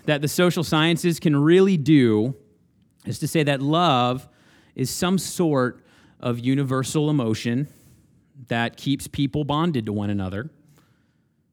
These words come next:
And it's also complex, and it's as complex as the people that bonds. And we make this even more complex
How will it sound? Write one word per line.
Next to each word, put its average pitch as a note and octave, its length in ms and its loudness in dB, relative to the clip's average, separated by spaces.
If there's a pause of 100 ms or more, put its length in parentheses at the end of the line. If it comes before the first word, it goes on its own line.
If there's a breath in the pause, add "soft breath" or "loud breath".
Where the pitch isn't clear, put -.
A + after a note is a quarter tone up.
(240)
And C#3 220 2
it's E3 180 0
also F#3 320 2
complex, E3 920 -2
and D3+ 100 0
it's D3 140 -2
as E3+ 220 2
complex F3 680 -4
as C#3 120 -4
the B2+ 80 -8
people C#3 380 -6
that A2 160 -8
bonds. G2 540 -12 (3000)
And B2+ 100 0
we F#3 100 6
make G#3+ 220 4
this G#3 180 0
even F#3+ 200 0
more G3 240 0
complex B2 1000 -6